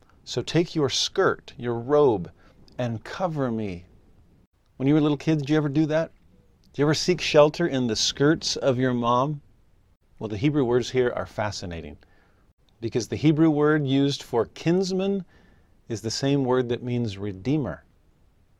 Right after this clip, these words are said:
And the word that is used for skirt is the same word that elsewhere is translated as wing. There even seems to be a play on words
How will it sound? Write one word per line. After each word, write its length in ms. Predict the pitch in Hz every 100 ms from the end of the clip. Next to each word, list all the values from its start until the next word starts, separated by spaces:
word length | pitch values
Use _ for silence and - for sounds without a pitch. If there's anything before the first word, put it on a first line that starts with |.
| _
And 160 | 110 104
the 60 | 101
word 260 | 120 139
that 100 | 131
is 200 | 123 101
used 340 | 113 120 117 -
for 200 | - 95
skirt 600 | - - 135 104 - - _ _ _ _ _ _
is 200 | 120 104
the 80 | 104
same 340 | - 123 120
word 240 | 117 113 104
that 180 | 110 110
elsewhere 380 | 107 - 104
is 180 | 98 98
translated 760 | - 110 98 90 92 90 95 90
as 400 | 90 82 82 - _ -
wing. 400 | 90 85 - 95 _ _ _ _ _ _ _ _
There 120 | - 123
even 200 | 135 135
seems 240 | 135 120
to 80 | 117
be 160 | 120
a 60 | 107
play 480 | - - 139 143 143
on 340 | 120 113 110
words 420 | 107 104 95 90